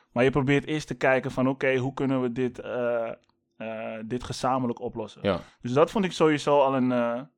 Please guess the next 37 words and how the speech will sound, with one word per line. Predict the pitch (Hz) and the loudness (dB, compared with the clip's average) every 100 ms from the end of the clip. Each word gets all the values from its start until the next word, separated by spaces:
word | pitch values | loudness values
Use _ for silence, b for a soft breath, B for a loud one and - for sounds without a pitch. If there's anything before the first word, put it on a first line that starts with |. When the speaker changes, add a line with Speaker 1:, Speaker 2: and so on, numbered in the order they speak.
| _ _ _ _ - | _ _ _ _ -6
Speaker 1:
eh, | 120 117 117 113 113 | -4 -2 -4 -6 -8
een | 127 | -8
hele | 123 131 | -4 -2
goede | 120 127 120 | -2 -2 -2
instelling. | 117 - 107 110 110 _ | -2 -6 -8 -10 -16 _
Speaker 2:
Ja. | 104 90 - _ - | -4 -4 -6 _ -6
Speaker 1:
Dus | 123 | 2
nee, | 151 143 | 4 4
Suriname | - 165 151 156 202 | 2 4 6 6 6
was | 185 175 - | 4 2 -2
echt, | 147 151 147 - - _ _ _ | -2 -2 -2 -6 -18 _ _ _
echt | 151 - | -2 2
fantastisch. | 143 135 147 147 196 214 - _ - | 0 2 2 2 -4 -8 -12 _ 0
Speaker 2:
Ja. | - 143 139 135 | 4 4 4 2
Speaker 1:
Ehm, | 135 131 139 _ _ _ _ _ _ _ _ | 2 -2 -6 _ _ _ _ _ _ _ _
als | - 127 | -6 -6
je | 147 | 0
zegt | 175 156 | 2 4
van, | 156 | 4
"Oké, | 151 - | 4 6
ik | 147 143 | 6 6
zou | - 147 | 2 4
nog | 151 | 2
een | 143 | 0
keer | 156 147 | 0 0
met | 135 | 2
jou | 135 | 0
op | 131 | -2
vakantie | - 143 139 127 | -2 -2 0 0
willen." | 139 190 - _ _ _ _ _ _ _ - - | 0 -2 -10 _ _ _ _ _ _ _ -20 -6
Waar | 123 | 0
gaan | 123 117 | 2 2
we | |
heen? | 113 104 - _ _ _ _ _ _ _ _ _ _ _ _ | 2 -2 -6 _ _ _ _ _ _ _ _ _ _ _ _
Speaker 2:
Poeh, | - 135 | 2 2
goeie | - - 151 165 | -2 -8 -4 -4
vraag. | - 127 95 - | 0 2 0 -4